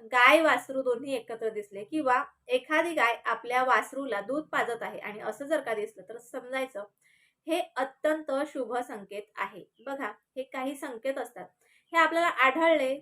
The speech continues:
तर समजूनच जायचं की हा शुभ संकेत आहे. मग तो सकाळी,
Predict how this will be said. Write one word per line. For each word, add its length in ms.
तर 40
समजूनच 460
जायचं 320
की 240
हा 320
शुभ 180
संकेत 400
आहे. 180
मग 180
तो 380
सकाळी, 460